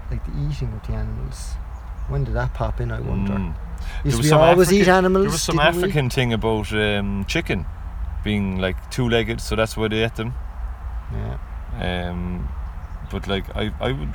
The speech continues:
Speaker 2: I would think that if you're hungry enough and you're looking at a bird,
Speaker 1: Oh, <laughs> you
Speaker 2: after a while, you start thinking about that bird,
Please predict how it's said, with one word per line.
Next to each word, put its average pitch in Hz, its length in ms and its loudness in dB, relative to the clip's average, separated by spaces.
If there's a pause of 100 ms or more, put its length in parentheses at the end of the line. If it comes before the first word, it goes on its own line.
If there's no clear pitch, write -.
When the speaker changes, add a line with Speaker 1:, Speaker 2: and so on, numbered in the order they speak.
Speaker 2:
I 117 100 0
would 139 220 -4
think 143 340 -4
that 123 260 0
if 113 120 -6
you're 127 280 0 (180)
hungry 147 360 0
enough 123 320 0
and 113 100 -2
you're 113 100 0
looking 127 220 -2
at 113 120 0
a 113 40 -4
bird, 131 380 0 (500)
Speaker 1:
Oh, 131 180 2
<laughs> - 240 0
you 160 100 2
Speaker 2:
after 127 420 0
a 131 80 4
while, 135 420 2 (520)
you - 80 -4
start 120 260 0
thinking 120 280 -2
about 120 240 -2
that 123 200 0
bird, 123 340 2